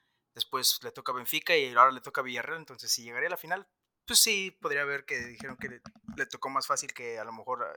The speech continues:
ya sea el City o el, o el Madrid. Pero yo, pues sí, digo que el Liverpool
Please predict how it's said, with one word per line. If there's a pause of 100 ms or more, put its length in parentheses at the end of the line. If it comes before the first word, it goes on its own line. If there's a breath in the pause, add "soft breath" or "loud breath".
(100)
ya
sea
el
City
o
el, (540)
o
el
Madrid. (840)
Pero
yo,
pues
sí,
digo
que
el
Liverpool